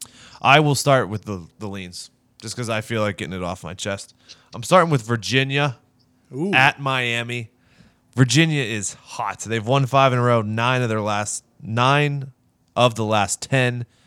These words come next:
Speaker 1: uh, against Miami, who is, who is Miami. They're all right. They're middle of the road, but they are decent at home.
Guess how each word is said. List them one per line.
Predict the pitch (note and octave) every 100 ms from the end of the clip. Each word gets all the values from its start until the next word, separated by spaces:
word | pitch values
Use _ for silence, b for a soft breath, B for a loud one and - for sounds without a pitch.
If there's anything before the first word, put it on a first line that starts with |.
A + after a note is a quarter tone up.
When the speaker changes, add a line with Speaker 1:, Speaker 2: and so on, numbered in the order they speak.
| _ _ _ -
Speaker 1:
uh, | A#2 G2
against | G#2+ B2+ A#2
Miami, | B2 A#2+ C3 C#3 C#3 C3
who | B2 A2+
is, | G2+ - _ _
who | A#2+ C3+
is | A#2+
Miami. | B2 G2 F#2+ G2 G2 F#2+
They're | B2 A#2+
all | G2+
right. | F#2 G2
They're | A#2
middle | A2+ A#2 A#2
of |
the | G#2
road, | G2+ G2 F2+
but | D#2+
they | G#2+ A#2
are | C3 C3+
decent | A2 B2 C3+ - B2
at | F#2+
home. | - A#2+ G#2 F2